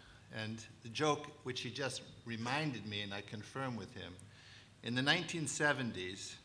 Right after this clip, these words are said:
he decided that I T and technology should be part of the law in the seventies. And he rented Lincoln Inn, Lincoln's Inn for a big, e-, big event. Lincoln's Inn,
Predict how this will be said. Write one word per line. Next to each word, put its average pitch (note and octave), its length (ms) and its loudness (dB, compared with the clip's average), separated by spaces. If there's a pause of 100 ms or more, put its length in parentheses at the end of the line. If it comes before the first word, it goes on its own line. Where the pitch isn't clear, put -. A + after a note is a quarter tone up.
(340)
he D3 500 -2 (580)
decided B2+ 500 2
that A2+ 260 -2 (180)
I B2+ 240 4
T C3+ 200 -2
and A#2 120 -2
technology B2 600 2
should A#2 240 -4
be A#2 100 -2
part A2 260 2
of G2+ 80 -4
the G#2 100 -4
law F2 320 0 (840)
in A2+ 80 -4
the A2+ 80 0
seventies. G#2 840 0
And B2 80 0
he A#2 100 2
rented C#3 440 4
Lincoln C#3 340 2
Inn, B2+ 260 6
Lincoln's C3+ 460 4
Inn A#2 180 8 (580)
for B2 160 4
a A#2 60 4
big, B2 220 2
e-, A#2+ 240 -2 (380)
big D3 200 2
event. A2+ 380 2 (1800)
Lincoln's C3+ 440 -2
Inn, G#2 200 -2